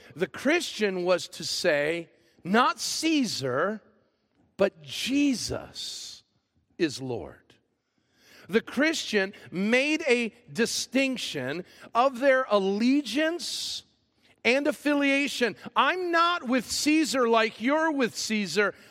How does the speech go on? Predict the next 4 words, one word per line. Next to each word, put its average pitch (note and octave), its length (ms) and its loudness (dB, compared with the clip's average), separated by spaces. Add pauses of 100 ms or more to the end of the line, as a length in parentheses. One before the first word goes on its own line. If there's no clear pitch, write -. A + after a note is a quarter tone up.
(160)
I'm B3 300 2
with F#3+ 400 0 (240)
Jesus. - 1200 -6 (580)
Now, G#3+ 240 2